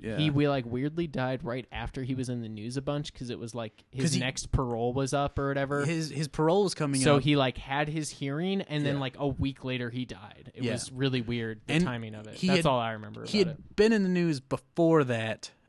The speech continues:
Speaker 1: um, because there was, like, this nineteen-year-old, pretty attractive girl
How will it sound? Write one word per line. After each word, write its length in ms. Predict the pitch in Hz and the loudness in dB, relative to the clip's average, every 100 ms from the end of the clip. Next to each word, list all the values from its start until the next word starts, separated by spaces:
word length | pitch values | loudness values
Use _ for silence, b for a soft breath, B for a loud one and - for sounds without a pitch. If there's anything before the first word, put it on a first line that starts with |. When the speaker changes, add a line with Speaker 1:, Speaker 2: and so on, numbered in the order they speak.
| _ | _
Speaker 1:
um, 540 | 123 117 113 107 98 - _ _ _ _ - | -4 -4 -4 -6 -8 -12 _ _ _ _ -8
because 540 | 127 147 135 120 - - | -4 0 0 -2 -8 -8
there 100 | 127 | -6
was, 120 | 123 | -2
like, 120 | 135 135 | -2 -4
this 140 | 120 | -6
nineteen-year-old, 800 | 117 135 - 143 131 123 113 101 _ _ | -4 -4 -4 -2 0 0 -2 -6 _ _
pretty 260 | - 185 233 | -8 -6 -4
attractive 460 | - 175 180 107 | -4 -6 -4 -6
girl 380 | 101 107 107 104 | -4 -4 -4 -6